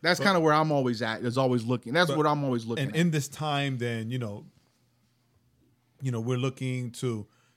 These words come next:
Speaker 2: to build what is known as a launch team, right? To build, you know,
Speaker 1: Yeah, 'cause there's a,
Speaker 2: interests
Speaker 1: yes.
Speaker 2: and people with, and giftings to, to help bring this thing into fruition. It's just not,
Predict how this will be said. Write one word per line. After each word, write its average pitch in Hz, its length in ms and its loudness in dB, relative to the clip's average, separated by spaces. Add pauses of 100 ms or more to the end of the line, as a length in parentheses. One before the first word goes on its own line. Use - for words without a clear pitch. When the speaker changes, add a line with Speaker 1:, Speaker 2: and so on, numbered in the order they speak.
Speaker 2:
to 139 100 -4
build 139 460 2
what 120 160 -2
is 110 100 -4
known 123 200 0
as 101 100 -4
a 98 80 -6
launch 110 360 -6
team, 87 300 -6 (340)
right? 101 280 -8
To 113 100 -8
build, 117 640 -2 (580)
you 113 120 -6
know, 104 460 -6 (240)
Speaker 1:
Yeah, 139 80 -8
'cause 156 120 -6
there's 185 140 6
a, 220 40 4
Speaker 2:
interests 127 400 0
Speaker 1:
yes. 143 220 2
Speaker 2:
and 110 200 -6
people 127 600 -2 (540)
with, 120 380 -4
and 107 260 -10
giftings 117 680 0 (100)
to, 107 220 -2
to 104 180 -8
help 131 400 -2 (420)
bring 131 240 -4
this 117 140 -8
thing 120 200 -8
into 104 180 -10
fruition. 113 440 -6
It's 113 100 -8
just 123 220 -4
not, 127 280 -2